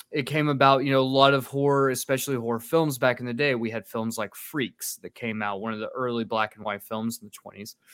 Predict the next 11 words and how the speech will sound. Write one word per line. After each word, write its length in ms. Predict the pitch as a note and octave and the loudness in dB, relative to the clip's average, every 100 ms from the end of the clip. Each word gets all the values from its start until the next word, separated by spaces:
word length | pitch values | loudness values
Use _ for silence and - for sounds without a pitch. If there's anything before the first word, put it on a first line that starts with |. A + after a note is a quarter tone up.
| - - _ | -20 -20 _
And, 420 | A#2 A#2+ A#2 A2+ A2+ | -2 2 2 2 2
um, 420 | A2+ A2 A2 A2 - _ | 2 2 -2 -8 -18 _
a 60 | D3+ | 0
lot 260 | C3 C3 | 4 4
of 100 | D3 | 4
it 80 | E3 | 4
is, 260 | A#3+ C#3+ A2+ | 4 4 0
it's, 220 | G#2 - - | -8 -10 -8
it's 200 | A#2 C3 | -8 -6
lowbrow 600 | B2 C3 C#3 C#3 C3 B2 | 0 4 4 6 6 4
things 580 | A#2+ A#2 A2+ - - | 0 -2 -2 -6 -12